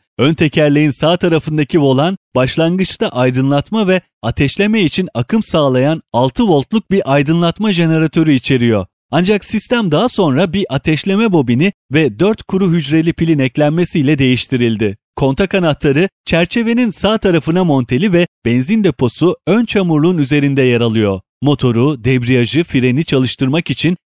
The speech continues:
gidonları ileri veya geri hareket ettirme yöntemi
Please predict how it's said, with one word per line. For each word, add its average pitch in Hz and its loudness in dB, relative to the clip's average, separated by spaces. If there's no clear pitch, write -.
gidonları 196 0
ileri 143 0
veya 127 2
geri 120 -2
hareket 165 0
ettirme 165 0
yöntemi 127 0